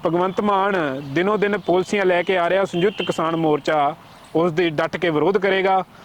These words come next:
ਅਸੀਂ ਸੰਯੁਕਤ ਕਿਸਾਨ ਮੋਰਚੇ ਦੇ ਨਾਲ ਮੋਢੇ ਨਾਲ ਮੋਢਾ ਲਾ ਕੇ ਖੜ੍ਹੇ ਹਾਂ ਅਤੇ ਉਹਨਾਂ ਦੇ, ਉਹਨਾਂ ਦਾ ਅਸੀਂ ਇਸ ਜੇਤੂ ਰੈਲੀ ਨੂੰ, ਇਸ ਜਿੱਤ ਦੇ ਸੰਘਰਸ਼ ਨੂੰ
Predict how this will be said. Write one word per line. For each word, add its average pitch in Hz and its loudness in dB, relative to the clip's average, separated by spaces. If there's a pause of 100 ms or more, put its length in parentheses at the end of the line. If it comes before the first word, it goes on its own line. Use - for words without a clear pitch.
(200)
ਅਸੀਂ 208 0
ਸੰਯੁਕਤ 208 -2
ਕਿਸਾਨ 185 -2
ਮੋਰਚੇ 170 0
ਦੇ 175 0
ਨਾਲ 160 0 (480)
ਮੋਢੇ 185 2
ਨਾਲ 202 2
ਮੋਢਾ 190 0
ਲਾ 202 2
ਕੇ 180 0
ਖੜ੍ਹੇ 175 0
ਹਾਂ 180 0 (480)
ਅਤੇ 185 0
ਉਹਨਾਂ 196 0
ਦੇ, 196 0
ਉਹਨਾਂ 180 0
ਦਾ 175 2
ਅਸੀਂ 180 0
ਇਸ 185 0 (520)
ਜੇਤੂ 185 0
ਰੈਲੀ 185 0
ਨੂੰ, 170 0 (140)
ਇਸ 175 -2
ਜਿੱਤ 170 -2
ਦੇ 185 0
ਸੰਘਰਸ਼ 160 0
ਨੂੰ 151 -2